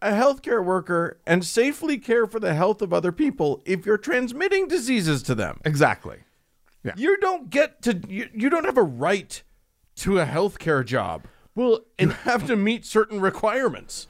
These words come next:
Speaker 2: Well, and the whole thing about these religious exemptions is it's, it's a ludicrous concept to begin with.
Speaker 1: Yeah.
Speaker 2: Because show me where,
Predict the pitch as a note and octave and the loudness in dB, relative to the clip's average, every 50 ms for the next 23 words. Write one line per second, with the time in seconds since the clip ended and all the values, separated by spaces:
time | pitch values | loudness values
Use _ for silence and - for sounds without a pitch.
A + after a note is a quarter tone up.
0 | - - - F3+ G3+ F#3 - - - E3 F3+ F3 E3 D3 - A3+ C#4+ - - - | -16 -4 2 4 4 4 2 -2 -4 -2 0 0 0 0 2 0 0 0 0 -2
1 | A#3 B3 A#3+ G3+ D3+ D#3+ D3+ - D#3 D3+ C#3 C3+ C#3+ C3+ A2+ G#2+ G#2+ B2 D#3+ D3+ | -2 0 0 2 2 0 0 2 0 0 0 2 0 0 2 2 0 0 0 -2
2 | - A#2+ A2 B2+ D3+ F#3 G3+ G3 - C3 A2+ G#2+ G#2+ A2 - - - _ _ _ | -4 -4 -2 0 0 2 0 0 0 -2 0 0 -2 -4 -8 -12 -20 _ _ _
3 | _ _ _ _ - - D3+ D3+ D3 C#3+ C#3+ C3+ B2+ B2 - - _ _ _ _ | _ _ _ _ -6 0 0 2 2 2 0 0 -2 -6 -10 -14 _ _ _ _
4 | _ _ _ _ _ _ _ - E3 E3+ - - - - - _ _ _ _ - | _ _ _ _ _ _ _ 2 2 2 2 0 -6 -10 -12 _ _ _ _ 0
5 | E3 D#3 - - - D#3 D#3 D#3 D3 C3+ C3+ C3+ C3+ C#3 D3 D#3+ F3+ G#3+ C4+ D4+ | 0 0 -2 -2 -2 0 0 2 2 0 0 0 0 0 0 0 2 2 2 2
6 | C4+ - - - B2 - - - A#2+ A#2 A2+ A2 - - E2 C#2 D2 - - - | 0 0 -2 -4 -4 -4 -4 -2 0 0 0 0 -2 -4 -6 -8 -8 -10 -14 -20
7 | - _ - - G#2+ G#2+ G2+ A#2 D#3 G3 G3+ C3 G2+ F#2 E2+ E2 - - D#4+ E4+ | -20 _ -12 -8 -6 -6 -2 0 2 2 2 2 0 -4 -6 -6 -4 -2 0 2
8 | E3 - - - _ _ _ _ - D3 C#3 - D#3+ E3 E3 D#3 D#3 D3+ C#3+ - | 0 0 -2 -10 _ _ _ _ -4 -4 -2 0 0 0 2 2 0 0 -2 -6
9 | - - - _ _ _ _ - - - - - B3+ D4 D4+ D4+ C#4+ D4 D4 C#4+ | -12 -16 -20 _ _ _ _ -14 -12 -6 -2 0 0 2 2 2 0 0 0 -2
10 | C4 A3 F#3 G3 G#3 A3 G#3 E3 B2 F2+ E2 D#2+ - - | -2 -2 -2 0 0 2 2 0 -2 -4 -6 -8 -12 -14